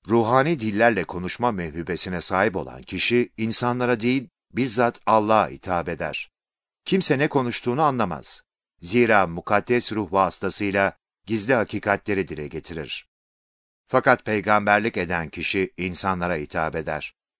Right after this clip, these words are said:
Onları geliştiren, teşvik ve teselli eden sözler söyler.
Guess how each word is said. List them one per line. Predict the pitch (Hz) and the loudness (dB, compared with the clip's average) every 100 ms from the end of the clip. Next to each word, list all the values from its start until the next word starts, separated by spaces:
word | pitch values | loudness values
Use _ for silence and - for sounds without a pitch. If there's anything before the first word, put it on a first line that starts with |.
| _ | _
Onları | 107 110 110 | 0 2 2
geliştiren, | 104 101 95 - 98 104 127 _ _ - | 2 0 -2 0 2 2 0 _ _ -2
teşvik | 123 113 139 139 | 2 2 0 0
ve | 117 104 76 _ | 2 0 -2 _
teselli | - 104 113 101 110 | -4 0 2 2 4
eden | 110 92 98 98 | 2 2 0 0
sözler | 101 90 78 82 | -4 -2 0 -2
söyler. | 69 82 73 69 62 - | -2 -8 -10 -12 -14 -16